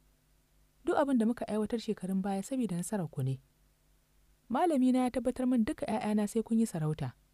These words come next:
tun daga kan yayanku Mahmud har zuwa ɗan autanku Fuad. Jamal ya ɗago yana duban ta cikin wani irin yanayi. Lokaci guda ya furta, "Amma mami,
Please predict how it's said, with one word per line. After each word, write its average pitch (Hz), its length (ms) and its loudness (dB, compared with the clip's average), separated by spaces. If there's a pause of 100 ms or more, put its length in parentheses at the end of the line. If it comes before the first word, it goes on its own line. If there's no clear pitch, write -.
(140)
tun 381 160 -4
daga 220 200 2
kan 240 180 0
yayanku 196 380 0
Mahmud 139 380 -2 (320)
har 294 160 -6
zuwa 277 260 0
ɗan 226 200 -4
autanku 196 420 -2
Fuad. - 340 -6 (1000)
Jamal 180 220 0
ya 214 100 0
ɗago 220 240 -2
yana 220 220 -2
duban 214 240 -2
ta 202 80 -2
cikin - 220 -4
wani 214 200 0
irin 208 220 0
yanayi. 147 360 -2 (580)
Lokaci 190 360 -2
guda 185 180 -2
ya 180 80 -2
furta, - 300 -8
"Amma 226 220 0
mami, 254 340 0